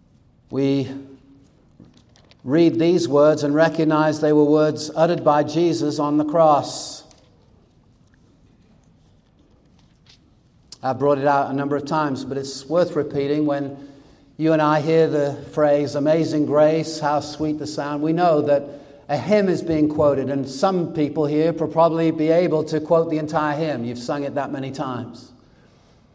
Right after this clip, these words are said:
"Amazing grace, how sweet the sound that saved a wretch like me." You don't have to say the whole thing to know that's what's in view. And Jesus on the cross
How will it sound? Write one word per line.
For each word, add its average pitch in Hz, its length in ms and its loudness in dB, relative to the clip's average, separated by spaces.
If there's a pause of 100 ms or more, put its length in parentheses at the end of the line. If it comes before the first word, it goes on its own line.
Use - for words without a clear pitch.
(260)
"Amazing 170 420 4
grace, 175 320 6
how 156 100 2
sweet 175 340 -2
the 151 80 -4
sound 165 380 0
that 147 80 -2
saved 170 320 0
a 156 80 2
wretch 170 260 -2
like 160 160 2
me." 165 80 -2
You 151 100 2
don't 226 140 6
have 208 140 4
to 185 100 -2
say 196 240 2
the 170 140 2
whole 175 160 4
thing 185 240 2
to 165 80 0
know 165 160 2
that's 170 340 0
what's 160 280 0
in 143 180 -2
view. 131 580 -6 (640)
And 123 100 -8
Jesus 156 500 0
on 151 200 0
the 147 80 -2
cross 151 880 0